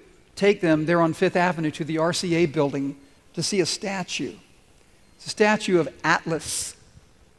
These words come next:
holding the world on his shoulders. And he would say, "Look, here's how you can live. This is your choice. You can try to live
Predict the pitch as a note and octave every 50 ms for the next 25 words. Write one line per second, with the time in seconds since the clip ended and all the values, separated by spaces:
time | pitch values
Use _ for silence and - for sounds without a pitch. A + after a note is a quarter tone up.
0 | - - - - F3+ F#3+ G3+ G3 G3+ G#3 G#3 G#3 G3+ G3+ F3 D#3+ E3 E3 D3+ D3
1 | C#3 C#3 - - D3 C#3+ C#3 C#3+ D3 C#3 - - D#3 C#3+ C3+ C#3+ C#3 - - D3
2 | D#3+ F3 F3 E3+ E3 F3 D#3+ D#3+ F3 D#3+ - - - - - - - G#3 B3 B3+
3 | - A#3 B3 B3 A#3+ A#3 B3 A#3 A3 F3+ D3+ C3 B2+ F#3 G3 B3 A3+ F#3 G#3+ G#3+
4 | - - F3+ C#3+ C3+ - - - - - - G3 A3+ A#3+ B3+ A#3+ B3 - A#3+ A#3
5 | A3 G3+ G3+ F3+ E3+ E3+ G#3 A#3 G#3+ F3 E3 D3+